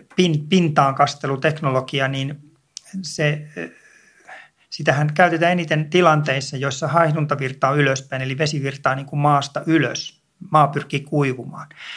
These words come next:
Ja kun vesi laitetaan maahan,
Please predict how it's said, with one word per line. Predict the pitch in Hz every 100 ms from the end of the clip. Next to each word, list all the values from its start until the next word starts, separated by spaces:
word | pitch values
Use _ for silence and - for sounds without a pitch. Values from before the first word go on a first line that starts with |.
| - - - -
Ja |
kun | 139 139 135 -
vesi | 170 185 175
laitetaan | 139 127 117 127 139
maahan, | 160 180 175 151 143